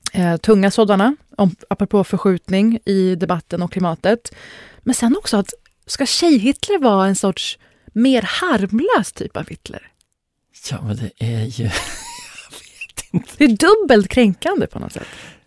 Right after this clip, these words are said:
Speaker 2: Ja. Jag tycker
Speaker 1: För tjej-Hitler,
Speaker 2: det är lite roligt.
Speaker 1: tjej-Hitler, det har vi ju. Det är Marine Le Pen.
Speaker 2: Ja, det är tjej-Hitler.
Speaker 1: Ja,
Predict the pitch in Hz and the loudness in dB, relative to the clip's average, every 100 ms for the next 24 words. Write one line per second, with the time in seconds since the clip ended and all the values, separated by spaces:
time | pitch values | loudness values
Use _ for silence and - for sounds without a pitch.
0 | _ _ _ - 139 120 143 151 185 190 | _ _ _ -8 -2 4 6 6 2 0
1 | 123 - _ _ _ _ _ - - - | -10 -20 _ _ _ _ _ -20 -8 2
2 | 285 - 339 254 294 165 165 180 170 - | 4 6 6 8 6 6 6 8 8 6
3 | - 370 277 349 - 233 262 269 453 349 | 4 6 6 4 4 4 6 6 4 4
4 | 160 233 339 330 254 220 302 370 - 180 | 4 2 4 4 6 4 4 0 -2 -10
5 | 180 _ _ _ _ _ _ 139 208 254 | -12 _ _ _ _ _ _ 6 6 6
6 | 233 - - - 226 311 | 2 0 -6 2 4 4